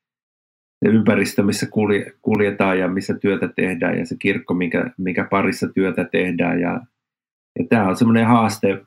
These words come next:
ulkolaisille kaiken kaikkiaan. Se on myös lähetysjärjestöille haaste, ettei lähdetä rakentamaan mitään semmoisia rakenteita jo kirkkoon, vaan, vaan,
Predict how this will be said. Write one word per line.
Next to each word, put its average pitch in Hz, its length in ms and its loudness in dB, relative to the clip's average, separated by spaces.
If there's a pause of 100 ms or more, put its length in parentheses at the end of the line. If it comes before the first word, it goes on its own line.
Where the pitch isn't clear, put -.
(120)
ulkolaisille 98 1000 0 (260)
kaiken 101 320 0
kaikkiaan. 107 520 0
Se 95 100 -4
on 92 100 0
myös 95 180 -2
lähetysjärjestöille 95 1200 0 (140)
haaste, 92 360 -2
ettei 87 340 -4
lähdetä 87 400 -4 (840)
rakentamaan 90 640 2
mitään 90 260 0
semmoisia 104 400 2
rakenteita 92 760 0
jo - 180 -4 (340)
kirkkoon, - 520 0
vaan, 90 280 -2 (840)
vaan, 85 280 0